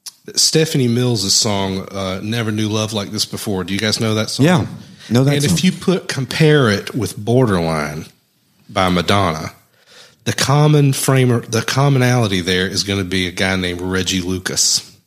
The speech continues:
Speaker 1: And Reggie Lucas is from the group M T U M E, Matume, I guess is how you'd pronounce it. And he wrote both of those songs.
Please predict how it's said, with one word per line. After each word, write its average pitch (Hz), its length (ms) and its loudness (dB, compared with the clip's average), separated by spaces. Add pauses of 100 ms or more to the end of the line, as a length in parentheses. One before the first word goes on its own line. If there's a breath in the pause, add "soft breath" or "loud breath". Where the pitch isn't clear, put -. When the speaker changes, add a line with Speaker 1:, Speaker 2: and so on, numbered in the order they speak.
(260)
Speaker 1:
And 113 300 0
Reggie 135 380 2
Lucas 123 580 2
is - 220 0
from 95 380 -2
the 98 100 -6
group 101 420 -4 (180)
M 147 220 2
T 147 220 0
U 110 340 0
M 98 220 0
E, 85 160 -2
Matume, 120 800 0
I 120 60 2
guess 117 340 0
is 123 120 0
how 113 120 0
you'd 110 220 0
pronounce 117 400 -2
it. 139 140 -2 (880 soft breath)
And 120 100 -8
he 185 200 2
wrote 156 380 0
both 127 240 -2
of 101 120 -8
those 92 240 -4
songs. - 640 -8